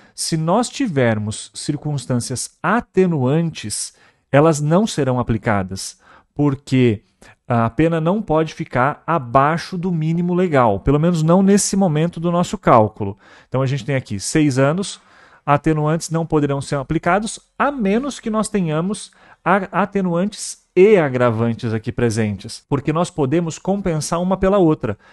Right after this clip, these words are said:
Se você tem uma causa que vai agravar e uma causa que vai diminuir, uma anula a outra e a pena permanece no patamar em que estava. Vamos olhar no Código Penal agora. Ah, aqui.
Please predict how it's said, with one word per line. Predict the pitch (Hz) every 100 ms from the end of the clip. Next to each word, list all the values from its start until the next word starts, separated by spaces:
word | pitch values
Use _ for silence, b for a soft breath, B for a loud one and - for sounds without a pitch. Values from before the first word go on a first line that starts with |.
| b
Se | -
você | 139 -
tem | 220
uma | 214 208
causa | 170 156 151
que | 151
vai | 147 151
agravar | 143 151 120 110 101
e | 123
uma | 131 131
causa | 127 117 117
que | 113
vai | 110
diminuir, | 101 104 110 165 147 b b
uma | 151 165 160 143 -
anula | 151 143 147 175 233 233 170
a | 147
outra | 127 117 120 175 214 B B B
e | 156
a | 151
pena | - 156 175
permanece | 180 175 180 156 135 139 -
no | 170
patamar | 165 156 156 151 160
em |
que | 160
estava. | 185 - 123 107 98 101 _ _ _ b b b b
Vamos | 139 175
olhar | 165 160
no | 151 139
Código | 151 143 135
Penal | 135 127 120 110
agora. | 110 110 113 147 165 _ _ _ B B _ -
Ah, | 123 120 120 117 113 - - -
aqui. | 120 - -